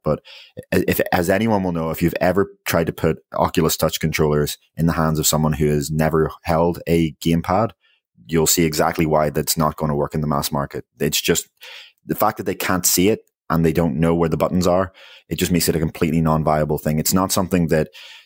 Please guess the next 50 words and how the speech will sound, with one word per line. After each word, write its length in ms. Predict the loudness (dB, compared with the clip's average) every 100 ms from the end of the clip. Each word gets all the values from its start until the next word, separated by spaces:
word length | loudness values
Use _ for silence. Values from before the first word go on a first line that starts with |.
| -6
you 120 | 0
know, 100 | 0
your 180 | 0 0
grandmother's 560 | 0 0 2 2 2
going 160 | 2 0
to 80 | 2
use. 160 | 0
It's 120 | 0 0
not 140 | 0
something 460 | 0 0 0 0 -2
that, 300 | 0 0 0 -6
and 180 | -4 -4 -4
that 260 | -6 -4
people 240 | -2 0 0
who 120 | 2
are 80 | 2
not 320 | 2 0 -2 -10 -4
core 260 | 0 0
gamers 360 | 2 2 2 0
are 60 |
going 200 | -2 -2
to 60 | 0
be 100 | -2
using 440 | 0 0 0 -2 -6 _ -2
for 140 | 0
everyday 340 | 2 2 2
tasks, 500 | 0 -2 -2 -2 -2 0
obviously. 520 | 0 2 0 0 0
But 220 | 0 -2 _ -20 -20 _
again, 420 | -2 0 2 0 -4 _ _ -8
just 260 | -2 0 0
to 80 | -2
be 80 |
clear, 300 | 0 2 2
because 200 | 0 -2
people 280 | -2 -2 0
will 100 | 0
accuse 380 | 0 0 0 -2 -6 -6
us 100 | -4
of 100 | -2
saying 220 | 0 2 2
this 120 | 0
is 80 | 0
going 140 | 0
to 60 | 2
go 140 | 2
away, 320 | 4 2 0 -6 -20 -18
for 100 | -4
core 240 | 0 0
gamers, 400 | 0 0 0